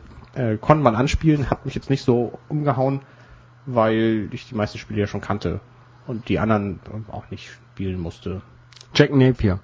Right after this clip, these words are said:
Speaker 1: Natürlich Jack Napier. Das
Speaker 2: Ähm,
Speaker 1: ist dir jetzt eingefallen. Das ist sehr gut.
Speaker 2: Ja. Äh, aber so eine Retro-Spiele-Ausstellung habe ich ja hier bei mir auch.
Speaker 1: Das stimmt, ja. Du
Speaker 2: Hm.
Speaker 1: hast nur kein Glas vor dein, vor deiner Vitrine, weswegen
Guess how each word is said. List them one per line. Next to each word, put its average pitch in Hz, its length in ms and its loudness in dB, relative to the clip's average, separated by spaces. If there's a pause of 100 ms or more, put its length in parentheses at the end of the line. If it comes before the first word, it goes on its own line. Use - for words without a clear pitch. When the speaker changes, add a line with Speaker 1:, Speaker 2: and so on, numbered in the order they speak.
(600)
Speaker 1:
Natürlich 135 680 2
Jack 117 180 4
Napier. 104 580 2 (280)
Das 104 120 0
Speaker 2:
Ähm, 151 160 8
Speaker 1:
ist 151 140 2
dir 113 80 4
jetzt 107 200 2
eingefallen. 107 680 0
Das 113 120 0
ist - 120 2
sehr 101 140 -2
gut. 104 160 0 (720)
Speaker 2:
Ja. 120 160 0 (360)
Äh, 151 60 6
aber 147 340 6
so 143 80 6
eine 143 140 8
Retro-Spiele-Ausstellung 156 1040 4
habe 127 120 4
ich - 60 -6
ja 123 60 6
hier 117 180 6
bei 117 100 4
mir 117 220 2
auch. - 260 -6 (680)
Speaker 1:
Das 135 120 -4
stimmt, 107 300 0
ja. 98 360 -2
Du - 80 2
Speaker 2:
Hm. 117 60 4
Speaker 1:
hast 127 140 -2
nur 135 100 2
kein 131 220 -2
Glas - 260 -4
vor 95 120 0
dein, 87 520 -4
vor 98 120 -6
deiner 95 200 0
Vitrine, 113 440 -2
weswegen 104 480 -4